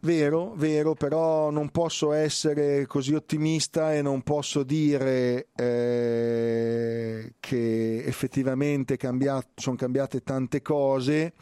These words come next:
eh, perché, e non posso nemmeno dire che abbiamo rivisto un trofeo dopo cinquanta anni, perché sennò sono troppo ottimista e qualcuno spegne la radio. Luca, hai ragione tu. "Ciao piccoli,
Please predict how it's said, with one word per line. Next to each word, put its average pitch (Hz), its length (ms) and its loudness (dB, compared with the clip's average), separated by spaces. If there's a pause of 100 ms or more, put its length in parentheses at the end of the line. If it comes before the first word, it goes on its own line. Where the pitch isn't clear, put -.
(500)
eh, 123 960 0
perché, 131 960 0
e 143 100 0
non 143 140 0
posso 160 260 0
nemmeno 151 380 2
dire 143 500 2
che 127 600 0
abbiamo 135 340 0
rivisto 143 320 0
un 127 80 -2
trofeo 139 400 -2
dopo 131 240 -4
cinquanta 156 600 -2
anni, 143 280 0
perché 139 220 -2
sennò 143 260 -2
sono 135 260 -4
troppo 143 280 -4
ottimista 143 680 -2 (220)
e 147 80 0
qualcuno 135 680 -2
spegne 120 340 -2
la 113 100 -2
radio. 104 380 -10 (1000)
Luca, 135 420 0 (460)
hai 131 120 0
ragione 127 340 0
tu. 110 160 -10 (1700)
"Ciao 214 220 2
piccoli, 170 680 0